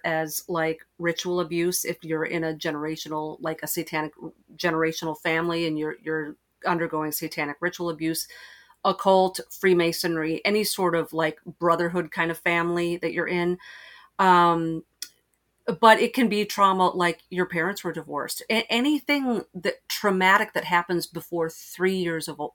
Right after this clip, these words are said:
three years old, s-, it, it changes the brain development,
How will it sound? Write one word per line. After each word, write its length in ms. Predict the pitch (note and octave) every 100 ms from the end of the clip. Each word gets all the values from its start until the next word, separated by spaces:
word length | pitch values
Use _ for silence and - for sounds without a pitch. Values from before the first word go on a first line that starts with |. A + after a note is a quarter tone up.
| _
three 200 | - G#3
years 240 | F3+ D#3 D#3
old, 360 | D3 G2+ G2 - - - - _ -
s-, 220 | - - -
it, 200 | G#3 F#3+ -
it 280 | G3 F#3 - _ _ _ -
changes 480 | - G#3+ G3 F3
the 80 | -
brain 260 | D#3 D#3+ D#3+
development, 640 | D#3 D3+ D3 - - -